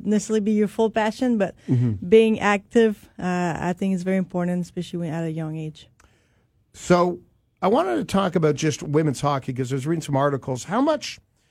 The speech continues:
Speaker 2: covid, how much it impacted everyone, and obviously women's hockey as well. How different was this past year, two thousand and twenty-two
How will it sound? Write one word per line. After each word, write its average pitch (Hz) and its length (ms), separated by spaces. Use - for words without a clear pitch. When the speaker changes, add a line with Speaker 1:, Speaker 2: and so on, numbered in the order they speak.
Speaker 2:
covid, 196 440
how 180 120
much 262 240
it 185 220
impacted 202 460
everyone, 131 460
and 139 120
obviously 160 520
women's 139 400
hockey 143 320
as 120 140
well. 110 280
How 285 140
different 269 380
was 175 220
this 156 180
past 135 460
year, 110 180
two 151 200
thousand 135 360
and 123 120
twenty-two 123 720